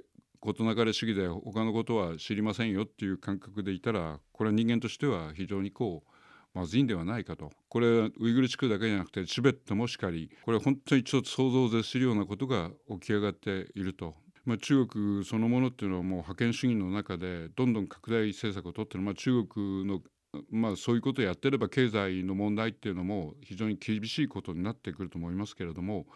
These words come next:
まあ、これは本当にあの、そのウイグル地区の方々だけの問題ではなくて、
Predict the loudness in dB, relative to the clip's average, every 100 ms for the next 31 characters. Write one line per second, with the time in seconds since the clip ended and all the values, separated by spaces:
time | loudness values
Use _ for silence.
0 | -6 -2 -2 0 2 4 2 0 -2 -2
1 | 0 2 2 0 -2 -6 -14 -4 -2 0
2 | 0 0 0 -2 -6 -14 -4 0 0 0
3 | -4 -8 _ -2 -2 -2 -2 -2 -2 -4
4 | -4 0 2 2 0 -2 -4 -6 -6 -6
5 | -6 -6 -6 -6 -10